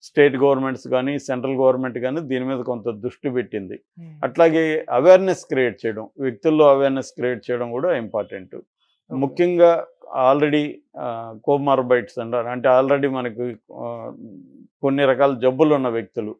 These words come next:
Speaker 1: అంటే, ఆ, బీపీ కానీ డయాబెటీస్ కానీ లేకపోతే ఆస్మా లాంటి పేషెంట్లు, ఆ, ఎక్స్ట్రా కేర్ తీసుకోవాల్సి ఉంటుంది ఇలాంటి, ఎందుకంటే they are vulnerable to,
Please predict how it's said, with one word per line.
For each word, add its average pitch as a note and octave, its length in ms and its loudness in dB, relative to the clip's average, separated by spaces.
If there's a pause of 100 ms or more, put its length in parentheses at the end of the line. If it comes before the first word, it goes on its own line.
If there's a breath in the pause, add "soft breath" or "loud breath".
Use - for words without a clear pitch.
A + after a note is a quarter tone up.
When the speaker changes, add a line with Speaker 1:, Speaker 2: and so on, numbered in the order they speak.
(520)
Speaker 1:
అంటే, B2 540 -2
ఆ, A2+ 480 -6 (440)
బీపీ C3 380 -2
కానీ B2+ 360 0
డయాబెటీస్ A#2+ 680 0
కానీ A#2+ 220 -4
లేకపోతే A#2 640 -4 (420)
ఆస్మా C#3 420 2
లాంటి A#2+ 420 0
పేషెంట్లు, A#2+ 800 -6 (560)
ఆ, C#3 100 -2
ఎక్స్ట్రా D3 400 2
కేర్ C3+ 320 2
తీసుకోవాల్సి A2 600 -8
ఉంటుంది A2 320 -10
ఇలాంటి, B2+ 400 -2
ఎందుకంటే D3 420 -4
they C3+ 300 2
are B2+ 120 0
vulnerable C#3+ 600 4
to, F3 200 -2